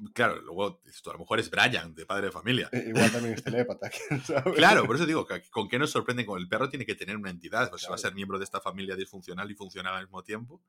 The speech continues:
Speaker 2: Bueno, nos hemos, hablando ahora que, que pienso en la entidad que va a tener el perro, ¿no? Hemos hablado poco de los personajes secundarios, por ejemplo, el, podemos decir, compañero de, de Lloyd,
Speaker 1: ¡Ostras!
Speaker 2: <laughs> que le ayuda a, eh, conseguir información de los alrededores y esto, que vamos, es un personaje muy recurrente,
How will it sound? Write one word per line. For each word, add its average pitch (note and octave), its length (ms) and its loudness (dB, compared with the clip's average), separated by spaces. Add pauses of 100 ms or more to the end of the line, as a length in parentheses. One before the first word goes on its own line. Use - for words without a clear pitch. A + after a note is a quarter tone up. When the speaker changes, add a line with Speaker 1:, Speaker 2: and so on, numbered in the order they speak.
Speaker 2:
Bueno, C3+ 140 -4
nos G2+ 120 -6
hemos, D#3+ 260 -4 (280)
hablando A#2+ 340 0
ahora A#2 160 0
que, A2+ 220 -2 (120)
que G#2+ 80 -6
pienso A#2 380 -4
en A2 160 -4
la G#2+ 60 0
entidad A2 260 0
que C3+ 60 0
va B2+ 80 4
a A#2 40 2
tener A2+ 160 0
el G#2 80 -4
perro, C3+ 220 2
¿no? A#2+ 180 0
Hemos C3+ 220 -4
hablado C#3 420 -4
poco B2 320 -2
de C3+ 60 0
los A2+ 140 -2
personajes G#2 360 -10
secundarios, G#2+ 540 -4
por G2 120 -20
ejemplo, G#2+ 300 -6
el, G2+ 140 -8 (640)
podemos G#2+ 240 -4 (320)
decir, G#2+ 180 -12
compañero A2 540 0
de, G2+ 540 -4
de F#2 100 -10
Lloyd, C#3 300 6
Speaker 1:
¡Ostras! - 260 -4 (240)
Speaker 2:
<laughs> C3+ 580 2 (340)
que B2 100 2
le A#2+ 100 4
ayuda C#3 380 4
a, B2 520 4 (120)
eh, G#2 480 0
conseguir A#2+ 260 0
información C3 560 0
de A2 260 0
los G#2+ 280 -2
alrededores G#2+ 560 -4
y A#2+ 80 -4
esto, D3 240 -12
que F#2+ 80 -14
vamos, F#2 280 -8
es G#2 140 -18
un A2+ 80 -18
personaje A2+ 460 -14
muy A#2+ 180 -4
recurrente, B2+ 640 -6